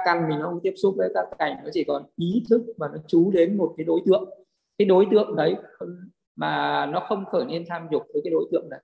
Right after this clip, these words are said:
Bởi vì mình chú tâm vào hơi thở thì nó không khởi lên tham dục gì với hơi thở ấy. Cho nên là mình chú tâm ở đấy liên tục, à, thì nó sẽ đạt đến cái sự liên, cái ni dục càng lúc nó càng mạnh lên. Nó đạt đến cái, và cho đến khi nào mình đắc được,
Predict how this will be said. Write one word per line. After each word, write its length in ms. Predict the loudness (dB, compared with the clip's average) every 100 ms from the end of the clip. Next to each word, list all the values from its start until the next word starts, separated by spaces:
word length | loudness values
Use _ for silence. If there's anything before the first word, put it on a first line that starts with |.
| _ _ _ _
Bởi 100 | -2
vì 180 | 0 2
mình 240 | 0 -2 4
chú 140 | 6
tâm 140 | 6 4
vào 100 | 4
hơi 140 | 4 4
thở 240 | 4 2 -4
thì 80 |
nó 80 | -6
không 180 | -6 -2
khởi 120 | -2 -2
lên 160 | -4
tham 180 | -6 -4 -4
dục 100 | -4
gì 100 | -8
với 140 | -12 -12
hơi 140 | -8
thở 60 | -6
ấy. 320 | -2 -4 -4 _ _ _ _
Cho 100 | 4
nên 100 | 4 4
là 80 | 4
mình 140 | 2 2
chú 160 | 2 4
tâm 160 | 4 4
ở 100 | 2
đấy 220 | 2 0
liên 240 | 0 0 2
tục, 140 | 0 0 -16 _ _ _ _ -6
à, 260 | -4 -4 -4
thì 100 | 0
nó 400 | 2 2 2 0
sẽ 140 | -4 -2
đạt 160 | -2 -2
đến 140 | -4 -4 -6
cái 80 |
sự 160 | -6 -6
liên, 260 | -4 -6 -6 -4
cái 100 | 2
ni 200 | 4 4
dục 120 | 2 2
càng 160 | -4 -4
lúc 100 | -6
nó 80 | -6
càng 140 | -6 -4
mạnh 220 | -4 -4
lên. 180 | -6 -6 -8 _ _ _ _ _ _ _ _ -4
Nó 160 | -2
đạt 240 | 2 2 2
đến 180 | 0 2
cái, 160 | 0 -2 -8 -18 _ _ 2
và 240 | 4 4
cho 160 | 4 2
đến 160 | 2
khi 120 | 0 0
nào 140 | 0
mình 180 | -2 -4
đắc 240 | -4 0
được, 140 | -2